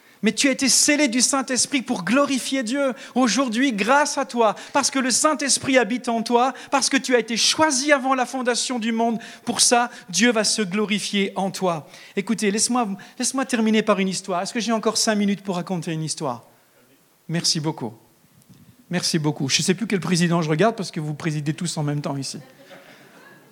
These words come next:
Mais vous présidez bien. Gaël, j'ai beaucoup aimé comment tu as présidé hier. Vous avez une sensibilité à l'esprit, les gars, ici. Ça, ça... Franchement, si un jour je, je, Dieu m'appelle en Suisse, je pense que je choisirai cette église.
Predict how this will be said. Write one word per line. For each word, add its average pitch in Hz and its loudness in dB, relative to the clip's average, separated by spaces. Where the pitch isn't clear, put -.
Mais 165 2
vous 170 2
présidez 170 0
bien. 139 -4
Gaël, 180 0
j'ai 143 -2
beaucoup 165 -2
aimé 170 -2
comment 151 -6
tu 143 -6
as 135 -4
présidé 131 -6
hier. 123 -10
Vous 147 0
avez 170 0
une 180 -2
sensibilité 170 -2
à 165 2
l'esprit, 156 -2
les 147 -2
gars, 139 0
ici. 143 -4
Ça, 120 -6
ça... 120 -10
Franchement, 220 -2
si - -4
un 170 -2
jour 170 0
je, 143 -6
je, 143 -6
Dieu 156 -4
m'appelle 151 -2
en 143 -8
Suisse, - -6
je - -8
pense 190 -4
que 165 -8
je - -2
choisirai 135 -4
cette 139 -6
église. 98 -12